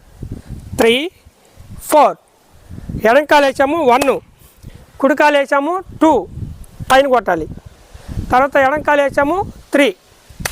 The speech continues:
మళ్ళా అదే కుడి కాలు వేసాము, ఎడం కాలు వేసాము, ఫోర్ వెనక్కి. ఓకే, చూడండి. వన్,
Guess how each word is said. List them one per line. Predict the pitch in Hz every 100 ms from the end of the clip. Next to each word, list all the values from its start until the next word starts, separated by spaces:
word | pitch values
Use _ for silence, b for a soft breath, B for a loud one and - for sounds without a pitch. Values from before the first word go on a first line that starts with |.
| - - - - b b b b -
మళ్ళా | 262 247 185 _ _ - - _ - - -
అదే | 254 285 294 330 -
కుడి | 277 285
కాలు | 285 277
వేసాము, | 269 277 339 415 - - - - - - - 240
ఎడం | 269
కాలు | 269 254
వేసాము, | 247 285 359 - -
ఫోర్ | 226 196
వెనక్కి. | 190 208 - 165 - - - - - - 220
ఓకే, | 285 330 277
చూడండి. | 269 359 440 - - - - - -
వన్, | - 214 294